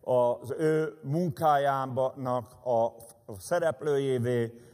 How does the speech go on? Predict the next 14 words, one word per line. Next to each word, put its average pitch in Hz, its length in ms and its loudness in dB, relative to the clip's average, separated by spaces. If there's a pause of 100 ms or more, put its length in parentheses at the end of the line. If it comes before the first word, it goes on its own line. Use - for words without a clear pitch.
vagy 139 220 2
akár 123 300 0
a 120 80 0
főszereplőjévé. 90 1300 -8 (380)
Ha, 139 300 -2
ha 196 140 -2
vannak 196 480 -4 (100)
Szentléleknek 165 840 -4
emberei, 123 600 0 (280)
akkor 123 340 -4
a 117 60 0
nemzeteknek 123 720 -2
van 113 340 -4
reménysége. 95 920 -8